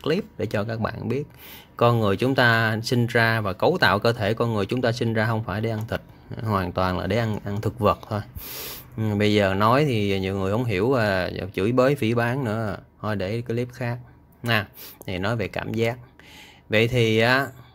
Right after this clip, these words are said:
cái cảm giác này tại sao mình nói nó nguy hiểm nè? Ví dụ chúng ta không kiểm soát được cái vị dục này á, thì cũng dễ dẫn đến làm cho chúng ta gọi là bị, à, bị, à, phạm giới, bị tạo nghiệp.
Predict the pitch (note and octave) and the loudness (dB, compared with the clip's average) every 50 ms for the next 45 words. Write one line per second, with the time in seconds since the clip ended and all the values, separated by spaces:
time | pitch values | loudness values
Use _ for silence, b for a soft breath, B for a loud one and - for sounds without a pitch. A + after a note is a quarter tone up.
0 | B - - - D#3+ D#3 - A#2 G#2 C3 D3 D3+ D#3+ F3+ E3+ B2+ A2+ G2+ G2+ A2 | B -14 -8 -6 -4 2 4 4 4 4 4 4 4 4 4 0 0 0 -2 -2
1 | A#2+ C3 B2+ A#2 G#2 G#2 A2+ C3 D#3+ D#3 D3 C3+ B2+ A#2+ A#2 G#2 F2 E2+ A#2+ D3+ | -2 -2 -2 -2 -2 -4 -4 -4 -4 -4 -2 -2 -2 -2 -2 -4 -6 -6 -6 -6
2 | A#2 - - - - - - - - - B B B B B B B B B _ | -6 -6 -2 0 2 2 2 2 0 -4 B B B B B B B B B _
3 | - F3+ D3+ A#2+ A#2+ C3 C3 D#3 E3 D#3 D3+ C#3 C3+ - D3 C3+ C#3 C#3 C3 A#2+ | 0 4 4 6 6 4 4 2 2 4 4 4 4 4 2 2 2 2 0 0
4 | A2 G2 A#2+ C#3 - D#3 E3 E3+ F#3+ G3 D#3 A#2+ G2+ - D3 B2+ G#2+ G#2 G2 G#2+ | 0 0 0 0 0 2 2 2 2 2 0 -2 -2 -2 -4 -2 -2 0 0 0
5 | A2+ A2+ G2+ G#2 - A2 G#2 G2 G2+ G#2+ A#2+ A#2 A#2 A#2 A#2 G#2+ G#2 G#2 G2+ A#2+ | 0 0 -2 -2 -2 -2 -2 0 0 0 -2 -2 -4 -4 -4 -4 -2 -2 -2 0
6 | A#2+ G#2 F#2 F#2+ A2+ C3+ B2+ C#3 G2+ A#2+ C3 C3 C3 D3 E3 D#3+ C3+ G#2 F2+ F#2 | 2 2 4 4 4 4 2 0 0 0 0 0 2 2 2 0 0 0 -2 -2
7 | - A#2+ A2+ A2+ A#2+ C3 C3+ B2+ B2+ A#2+ A2+ A2+ A2 G#2+ G#2 F#2 F2 F2+ G2 G2 | -4 -6 -6 -4 -6 -6 -4 -2 0 0 0 0 0 -2 -2 -4 -4 -4 -2 -2
8 | F#2 F2+ F2+ E2 E2 F#2 F#2 F#2 F#2 G2 G2 G2 F#2+ F#2 F#2+ G2 G#2 G#2+ G#2+ G#2+ | -2 -2 -2 -4 -4 -4 -4 -4 -4 -2 -2 -2 -2 -2 -2 -4 -4 -6 -6 -8
9 | G2+ G2 F#2+ F#2+ F#2 F#2+ F#2+ F#2 F#2+ G2 - - - F#2 F2 F#2+ G#2+ A2 A#2 A#2+ | -8 -6 -6 -4 -4 -4 -4 -4 -6 -8 -4 -2 0 0 2 0 0 0 2 2
10 | A#2+ C#3 D3+ A#2+ G#2 - - E2+ E2+ F#2 G2 F#2 E2+ E2 | 2 2 0 -2 -4 -4 -2 -2 -2 -4 -4 -6 -8 -8